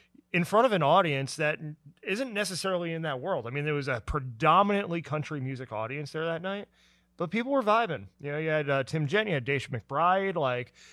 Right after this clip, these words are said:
and they did a great job getting that crowd moving and building awareness for what they do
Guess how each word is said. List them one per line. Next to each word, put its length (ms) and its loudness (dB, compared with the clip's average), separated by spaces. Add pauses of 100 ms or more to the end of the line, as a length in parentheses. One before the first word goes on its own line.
(140)
and 100 -2
they 80 4
did 140 2
a 40 2
great 360 2
job 260 6
getting 200 -2
that 120 0
crowd 300 2
moving 340 -8
and 300 -6
building 320 -2
awareness 440 -4
for 120 -12
what 180 -10
they 120 -8
do 360 -8